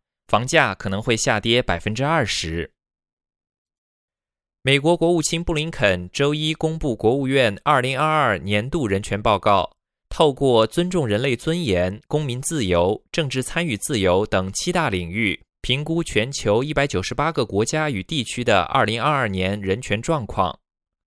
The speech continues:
布林肯在报告中指出全球五大人权问题，包括俄罗斯对乌克兰全面开战、伊朗以残酷暴行回应和平示威、中国持续在新疆进行种族灭绝、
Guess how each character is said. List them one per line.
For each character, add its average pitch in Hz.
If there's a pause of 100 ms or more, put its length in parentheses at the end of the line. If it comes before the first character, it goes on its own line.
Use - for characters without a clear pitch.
(160)
布 165
林 151
肯 104
在 131
报 156
告 117
中 131
指 101
出 135
全 120
球 110
五 95
大 156
人 101
权 101
问 113
题， 90 (380)
包 131
括 117
俄 107
罗 147
斯 156
对 143
乌 135
克 -
兰 98
全 92
面 135
开 110
战、 107 (400)
伊 165
朗 107
以 98
残 107
酷 156
暴 156
行 98
回 101
应 117
和 104
平 107
示 107
威、 113 (480)
中 170
国 123
持 -
续 135
在 113
新 156
疆 156
进 143
行 104
种 90
族 101
灭 131
绝、 87